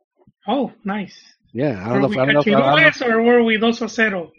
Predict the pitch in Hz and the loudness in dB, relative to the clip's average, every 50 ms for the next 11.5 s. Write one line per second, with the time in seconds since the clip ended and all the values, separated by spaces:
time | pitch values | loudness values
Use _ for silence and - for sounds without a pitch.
0 | _ - - - - 135 143 135 135 151 175 180 - - 131 - - 131 120 160 | _ -20 -20 -8 0 2 4 6 6 4 4 2 2 0 -2 -2 -2 -2 -2 0
1 | 160 139 120 - - 135 147 147 147 135 120 113 123 110 110 110 120 135 151 180 | 0 0 -2 -2 -4 -4 -2 -2 -4 -4 -4 -4 -4 -2 -2 0 0 0 0 0
2 | 185 208 220 202 170 - - - 139 170 180 156 165 160 - 208 156 135 120 107 | -2 -4 -8 -12 -12 -14 -2 2 2 2 4 4 4 4 4 4 2 2 2 -2
3 | 92 - - - 127 123 123 135 131 123 127 127 120 120 123 120 120 117 123 127 | -4 -8 -12 -14 -8 -4 -4 -4 -2 0 -2 0 0 2 0 0 0 0 0 0
4 | 113 120 113 107 - 117 139 - - - 147 113 107 98 - - 107 117 139 147 | 0 -2 -4 -4 -4 -4 -4 -4 -4 -6 -6 -6 -8 -8 -8 -8 -6 -4 -4 -4
5 | 131 117 113 110 110 123 120 113 120 127 117 110 104 104 _ - 110 - - - | -2 -2 -2 -2 -2 -6 -6 -6 -8 -10 -12 -12 -14 -18 _ -16 -18 -14 -8 -6
6 | 120 165 175 139 104 92 92 101 110 107 - - - _ _ _ - _ _ _ | -6 -4 -4 -6 -8 -10 -14 -14 -14 -16 -16 -18 -18 _ _ _ -20 _ _ _
7 | _ _ _ _ _ _ _ _ - - - - - - - - - - - - | _ _ _ _ _ _ _ _ -10 -8 -8 -6 -6 -6 -6 -6 -8 -10 -12 -18
8 | - - _ _ _ _ _ _ _ _ _ _ _ _ _ _ _ _ _ _ | -18 -20 _ _ _ _ _ _ _ _ _ _ _ _ _ _ _ _ _ _
9 | _ _ _ _ _ _ - 143 170 170 147 147 139 127 120 147 156 170 147 147 | _ _ _ _ _ _ 4 4 4 4 4 2 0 2 2 2 2 4 2 0
10 | 143 135 147 151 139 151 139 131 131 - - - - 135 135 139 139 127 120 120 | 2 2 2 4 4 4 4 4 2 0 -8 -6 -2 2 2 4 2 2 -2 -2
11 | 123 135 135 135 131 123 120 117 113 | -4 -4 -2 -2 -4 -4 -6 -8 -12